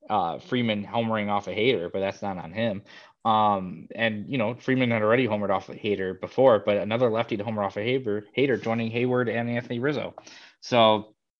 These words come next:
that's pretty cool. I, I, I don't know. I think the Brewers are a good team. Uh, whether,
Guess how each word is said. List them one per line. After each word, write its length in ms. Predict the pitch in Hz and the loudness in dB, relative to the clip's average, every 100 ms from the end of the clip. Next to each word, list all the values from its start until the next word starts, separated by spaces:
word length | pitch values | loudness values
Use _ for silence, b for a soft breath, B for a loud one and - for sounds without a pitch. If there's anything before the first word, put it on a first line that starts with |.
| _ _ - _ | _ _ -20 _
that's 200 | 139 135 | 0 2
pretty 200 | - 117 | 0 -2
cool. 240 | 101 113 | 0 2
I, 380 | 104 120 - 78 | 2 0 -2 -2
I, 80 | - | 2
I 40 | 202 | 4
don't 120 | 151 | 6
know. 180 | 113 120 | 6 4
I 120 | 139 | 2
think 160 | 208 | -2
the 60 | 202 | -2
Brewers 280 | 156 131 123 | 4 4 4
are 60 | |
a 80 | 110 | 0
good 180 | 110 98 | -2 -6
team. 360 | - 110 113 - b b b _ - | -6 -4 -4 -8 b b b _ 6
Uh, 540 | 113 107 98 95 87 64 57 127 | 8 10 8 6 2 -2 -14 0
whether, 640 | 127 131 135 131 127 110 | 2 6 6 4 2 -4